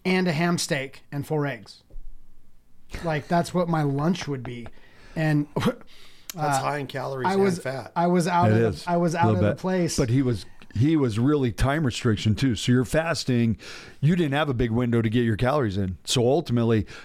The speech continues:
Speaker 3: that is a pretty big meal.
Speaker 1: And then,
Speaker 3: But
Speaker 1: yeah.
Speaker 3: that was probably your main meal of the day.
Speaker 1: Pretty much. I mean, my, my dinner would only be like, you know, I ate a lot of elk meat 'cause I had it.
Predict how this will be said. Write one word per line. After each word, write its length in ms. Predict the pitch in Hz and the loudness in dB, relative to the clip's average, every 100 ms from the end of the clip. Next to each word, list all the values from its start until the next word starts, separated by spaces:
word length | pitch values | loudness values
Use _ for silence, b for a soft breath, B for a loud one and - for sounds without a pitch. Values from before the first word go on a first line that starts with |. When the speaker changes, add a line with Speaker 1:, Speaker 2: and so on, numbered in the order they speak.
| B | B
Speaker 3:
that 260 | 117 147 143 | 0 2 2
is 180 | 156 127 | 2 0
a 40 | |
pretty 260 | - 120 113 | 0 0 2
big 540 | 113 110 107 101 101 - | 4 4 2 0 -2 0
meal. 520 | 113 135 170 113 110 | 2 4 2 2 0
Speaker 1:
And 180 | 175 175 | 0 2
then, 240 | 190 190 160 | 2 0 0
Speaker 3:
But 180 | 131 | -2
Speaker 1:
yeah. 40 | 135 | 2
Speaker 3:
that 80 | 139 | 2
was 120 | 151 | 0
probably 260 | - 135 123 | 0 0 4
your 100 | 135 | 4
main 420 | 123 123 123 120 | 4 2 2 2
meal 200 | 123 120 | 2 2
of 80 | 113 | 2
the 100 | 110 | 2
day. 300 | 117 143 95 b - | 2 0 -2 b -2
Speaker 1:
Pretty 200 | 247 190 | 0 2
much. 280 | 147 139 160 | 0 -2 -2
I 40 | |
mean, 180 | 156 151 | 0 2
my, 260 | 165 160 151 | 2 0 -2
my 180 | 165 160 | -2 0
dinner 420 | 135 160 156 143 | 0 2 2 0
would 200 | 135 139 | -2 -4
only 260 | 139 135 | -4 -4
be 180 | 131 135 | -4 -4
like, 420 | 131 127 113 - - - - - | -4 -4 -6 -12 -20 -20 -20 -10
you 100 | 143 | -6
know, 220 | 127 120 - b b - | -6 -6 -12 b b -2
I 100 | 156 | 0
ate 140 | 165 | 2
a 40 | |
lot 280 | 143 151 156 | 2 2 2
of 60 | 160 | 2
elk 280 | 151 147 131 | 2 0 0
meat 220 | 143 165 | 0 0
'cause 160 | 135 135 | -2 -2
I 140 | 135 | -2
had 320 | 104 127 135 | -2 -2 -2
it. 200 | 143 151 | -4 -8